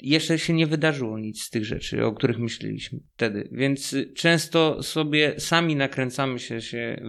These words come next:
wymyślając sobie problemy, które przez trzy lata się jeszcze nie wydarzyły.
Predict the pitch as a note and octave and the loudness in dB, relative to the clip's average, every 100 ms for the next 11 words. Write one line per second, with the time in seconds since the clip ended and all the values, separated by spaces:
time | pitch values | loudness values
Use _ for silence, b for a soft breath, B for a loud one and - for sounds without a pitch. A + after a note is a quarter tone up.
0 | A2 B2 B2 C3 C3 B2+ B2+ B2+ C3+ C3+ | -4 -2 0 0 -2 -2 -4 -2 -2 0
1 | C#3+ D3+ F3 F#3 F#3 G3 F#3+ G3+ F#3+ - | -2 0 0 0 0 -4 -2 -2 -2 -6
2 | - - G#3+ G#3 G#3 G3 G#3 F#3+ F#3+ F#3+ | -4 2 4 4 2 0 0 0 0 -2
3 | F#3+ F#3 E3+ C#3+ B2+ G#2+ A#2+ C3 | -2 -4 -4 -4 -6 -6 -8 -14